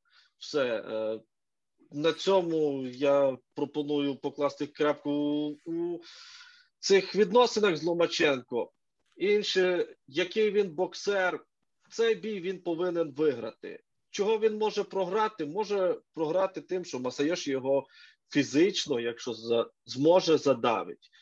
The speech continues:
І щось у Васі там вилетить, тому що Вася останнім часом, це вже не той Ломаченко, котрий був, е, як матриця, туди-сюди бігав.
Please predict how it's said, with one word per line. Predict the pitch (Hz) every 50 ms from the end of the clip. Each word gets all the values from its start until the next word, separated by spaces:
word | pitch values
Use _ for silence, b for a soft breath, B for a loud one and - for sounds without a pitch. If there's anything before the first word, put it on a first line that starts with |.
| b b b
І | - 120 123 127 123 123 120
щось | - - 180 180 185 180 -
у | 151 139
Васі | 139 143 143 - 147
там | 135 - 143 139 139 131
вилетить, | 123 143 165 180 175 160 - - - 117 107 104 - - -
тому | - 123 139 139
що | 135 - 127
Вася | 123 151 175 208 208 - 160
останнім | 143 - - 156 151 147 143 131
часом, | - - 147 135 131 - 117 101 - B B B B B
це | - 180
вже | 185 165 185
не | 180 180 170
той | - 190 190 190
Ломаченко, | 175 175 170 160 151 - 175 170 170 156 - 156 147
котрий | - 135 123 - 156 160 151
був, | 139 123 139 156 156 151 147 139 135 139 139 139
е, | 139 135 135
як | 131 139 139 - -
матриця, | 143 147 147 139 - 131 131 127 - - 123 120 120 117
туди-сюди | - - 131 123 123 147 139 - - 131 123 139 131
бігав. | 117 117 127 123 113 104 95 -